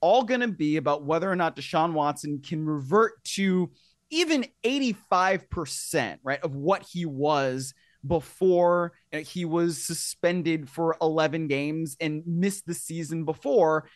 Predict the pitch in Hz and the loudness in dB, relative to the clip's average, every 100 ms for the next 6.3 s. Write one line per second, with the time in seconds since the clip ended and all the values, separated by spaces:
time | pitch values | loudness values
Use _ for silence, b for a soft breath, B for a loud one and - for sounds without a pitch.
0 | b b 160 143 175 160 - 165 143 139 | b b -2 0 -2 -2 -2 -2 0 -4
1 | 135 247 214 - 101 160 165 254 311 - | -4 -8 -8 -8 -10 -8 -6 -4 -6 -4
2 | 339 269 202 196 196 185 175 180 170 143 | 0 2 4 4 4 2 -2 0 2 2
3 | 143 135 b b - 185 175 160 180 175 | 0 -6 b b -2 0 0 -4 -4 -2
4 | 180 156 147 139 143 135 - 170 160 151 | 2 4 4 0 -8 -8 0 0 2 0
5 | 147 147 139 - 143 139 135 156 160 160 | 2 2 0 -6 -6 -6 -8 -4 2 4
6 | 139 135 | 2 0